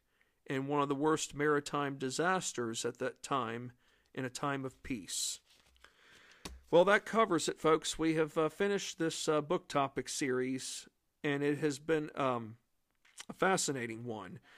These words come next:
I hope all of you who are intrigued by the Titanic or who have been intrigued by it learned more about just what really happened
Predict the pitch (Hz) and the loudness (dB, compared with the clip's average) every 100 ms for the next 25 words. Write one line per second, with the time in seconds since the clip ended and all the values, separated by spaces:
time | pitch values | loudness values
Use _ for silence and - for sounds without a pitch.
0 | - - 160 170 190 - 196 220 180 139 | -20 -2 2 4 2 4 4 6 4 2
1 | 139 139 156 151 143 139 143 135 135 135 | 0 0 2 4 4 2 2 2 2 -2
2 | 127 240 254 185 135 120 123 127 - 127 | 0 2 2 -2 -6 -4 -2 -4 -4 -2
3 | 123 - 131 127 131 131 127 131 165 175 | -2 -2 -4 -4 -2 -2 -2 -4 -4 -4
4 | 147 127 113 131 123 127 131 123 131 - | -4 -8 -4 -2 -2 -2 -4 -2 -2 -6
5 | - - - 151 151 143 143 190 156 113 | -18 -18 -2 0 2 0 0 2 4 0
6 | 120 - - _ - 143 143 139 - - | -6 -12 -20 _ -4 0 2 2 0 -8
7 | 151 156 147 - 147 147 - 156 156 147 | 0 2 2 -2 0 0 2 0 2 0
8 | 170 190 - 101 110 110 | 0 -2 -2 -10 -10 -14